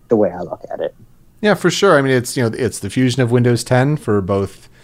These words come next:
Speaker 2: P C and Xbox. It's kind of the, the blending there. It's the talk of a Windows ten update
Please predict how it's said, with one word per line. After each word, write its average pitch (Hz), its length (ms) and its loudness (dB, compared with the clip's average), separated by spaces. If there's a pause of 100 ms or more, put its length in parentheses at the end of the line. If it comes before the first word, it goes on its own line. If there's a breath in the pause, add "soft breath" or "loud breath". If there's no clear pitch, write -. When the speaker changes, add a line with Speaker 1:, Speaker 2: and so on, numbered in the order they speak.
(200 soft breath)
Speaker 2:
P 113 180 -4
C 101 300 -2
and 92 180 -4
Xbox. 143 640 2
It's - 240 -10
kind 95 160 -6
of 85 100 -8
the, 85 320 -6 (440 soft breath)
the 104 80 -8
blending 95 380 -2
there. 160 300 4
It's 104 300 -4
the 104 280 -6
talk 110 340 0
of 98 260 -2
a 92 60 -8
Windows 113 420 0
ten 110 300 0
update 113 500 2